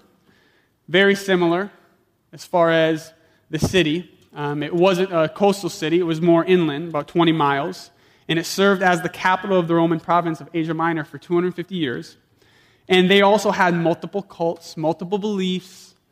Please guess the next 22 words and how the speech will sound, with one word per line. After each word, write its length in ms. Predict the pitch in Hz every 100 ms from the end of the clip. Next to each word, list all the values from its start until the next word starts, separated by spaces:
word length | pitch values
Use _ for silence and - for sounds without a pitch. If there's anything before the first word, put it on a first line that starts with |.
| _ _ _ _
Um, 340 | - 143 147 147
they 100 | 151
worshipped 460 | 156 185 185 180
a 40 | 156
lot 220 | 160 170
of 80 | 165
different 320 | 175 170 127
gods, 400 | 170 180 180 165
a 40 |
lot 220 | 147 160 170
of 60 |
different 280 | 170 - 165
idols. 640 | 180 175 175 175 180 - - _ _ _ _
Kind 180 | 185 185
of 40 |
had 160 | 190 180
the 80 |
same 280 | 170 185 180
history. 480 | 170 208 - 113 - _ _ _ _ _ _ _ _ - -
They 140 | 165
worshipped 340 | 165 190 190 -
Caesar. 440 | - 247 143 117